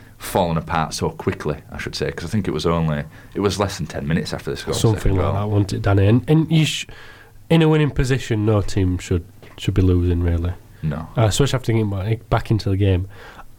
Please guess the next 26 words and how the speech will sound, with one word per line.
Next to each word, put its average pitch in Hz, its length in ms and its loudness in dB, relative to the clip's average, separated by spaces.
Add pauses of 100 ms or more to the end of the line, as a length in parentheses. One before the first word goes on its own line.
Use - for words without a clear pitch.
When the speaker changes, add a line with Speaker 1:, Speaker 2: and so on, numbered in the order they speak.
(120)
Speaker 2:
And 123 540 2
when 139 180 4
you 180 80 4
look 190 180 0
at 151 60 2
the 120 80 6
league 123 260 4
table, 92 500 0 (720)
should - 320 2
not 127 160 4
be 117 80 4
losing 113 400 4
to 107 240 2
a 98 60 2
side 107 280 0
that's - 160 -10
below 104 300 4
you. 143 180 2 (520)
Speaker 1:
No, 73 300 0
but - 140 -8
I - 40 -8
think 95 200 -6
that's - 340 -6
very 82 280 -4
much - 260 -6
the - 160 -8